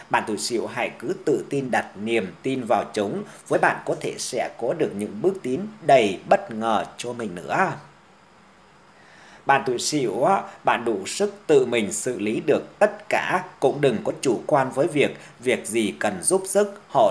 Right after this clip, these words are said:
trợ, hãy yêu cầu sự giúp đỡ từ phía người khác. Nhờ những việc như thế mà bạn cũng học hỏi được rất nhiều điều ý nghĩa từ họ nữa. Về câu quyết cho bạn tuổi Sửu trong ngày thứ hai này,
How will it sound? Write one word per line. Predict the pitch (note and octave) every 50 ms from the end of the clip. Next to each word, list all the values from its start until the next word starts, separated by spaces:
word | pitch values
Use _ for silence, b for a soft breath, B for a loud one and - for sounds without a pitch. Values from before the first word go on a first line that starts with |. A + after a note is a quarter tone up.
| - -
trợ, | C#3+ C3+ A#2 G2+ F2 - - -
hãy | - C#3 A#2+ F#2+
yêu | - D3 C#3+ C#3+ -
cầu | - A2+ F#2+ F2
sự | - - B2 G#2 E2+
giúp | - F3+ F#3 - A2
đỡ | G#2+ F#2+ F2 - -
từ | C3+ A2+ -
phía | - - - - G2+ G2 C3
người | F3 E3+ D3+ A#2+ F2+
khác. | - - - D3 D#3+ F#3 - - B B B B B
Nhờ | C#3 C#3 A#2+
những | A2+ G2 F#2 D#2 D2
việc | A2+ C3 A#2 G#2+ - A#2
như | C3+ C3+ C3+
thế | - A#2 G#2+ G#2 A#2 F#3+ G3 B B B B
mà | A#2+ A#2
bạn | G#2+ A#2 G#2 D2+ - -
cũng | - G#2 G2
học | - C3 A#2+ - - -
hỏi | A2+ F#2 -
được | C3+ B2+ A2 - - A2
rất | D#3 G3 G3 - B2
nhiều | A#2 A#2 A2+ G2+ F2+ F2+ F2
điều | G2+ G#2 G2+ F#2 E2 - - -
ý | A2+ A#2 D3 F3 E3+
nghĩa | D3+ A#2+ F#2 - - -
từ | B2+ G#2 - G2 G2
họ | G#2+ G2 - - -
nữa. | G2 - - A#2 E3+ F3+ C#3+ - - - - - - _ - - - _ _ _ _ _ _ _ _ _ _ _ _ _ - - -
Về | C3+ B2 A#2
câu | A2+ - C#3 C#3+ C3 B2+ -
quyết | E3+ G3 F#3+ F#3
cho | D3
bạn | C3 A2 G2
tuổi | - G#2 G2+
Sửu | - - A#2 A2 G#2 G#2 -
trong | - C#3+ C#3
ngày | B2+ G#2 G#2 -
thứ | B2+
hai | C#3 D3 D3 C#3 C3+
này, | A#2+ A#2+ A2+ G#2+ G2+ F#2 E2